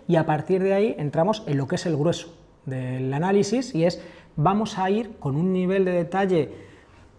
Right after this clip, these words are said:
hasta donde queramos, y ahora vemos que tenemos tres posibles niveles de detalle, en lo que sería el ver cómo es nuestro proyecto en concreto. De, dentro de ese contexto vamos a poner el foco en nuestro proyecto.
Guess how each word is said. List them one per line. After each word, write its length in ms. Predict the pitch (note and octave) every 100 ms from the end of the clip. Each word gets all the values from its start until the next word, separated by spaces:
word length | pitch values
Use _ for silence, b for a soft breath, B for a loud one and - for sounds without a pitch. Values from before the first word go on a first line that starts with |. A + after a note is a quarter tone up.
| -
hasta 200 | - -
donde 180 | C#3+ C3+
queramos, 400 | C#3+ G#3 A#3 -
y 60 | D3+
ahora 100 | D3
vemos 240 | D#3 D#3
que 100 | D#3
tenemos 300 | D3 D3+ -
tres 140 | D3+
posibles 400 | - D3+ D#3+ D3
niveles 280 | D#3+ D#3+ D#3+
de 60 | F3
detalle, 480 | F3+ F#3 G#3 B3 B3 B B B
en 200 | D#3+ D3
lo 100 | D3
que 80 | C#3
sería 640 | D3+ D3 F3+ G#3 A#3 - - -
el 240 | D3+ D3
ver 340 | E3+ G#3+ - -
cómo 340 | G#3 A3+ G3
es 60 | E3
nuestro 300 | D#3 - C#3+
proyecto 400 | C#3 C#3+ - D3
en 100 | C3
concreto. 520 | C3 A#2 A2+ G#2+ - - b b b
De, 220 | C3 C#3 C#3+
dentro 440 | A#3 E3 F#3+ F#3 F3
de 60 |
ese 160 | E3+ F#3
contexto 640 | F#3+ F3+ A#3 - C#4+ D4
vamos 280 | G3+ E3+ F3+
a 40 |
poner 200 | D#3+ E3
el 100 | D#3+
foco 440 | - G3+ G3+ - - C3
en 80 | B2
nuestro 260 | B2 -
proyecto. 460 | A2 G#2+ G2+ -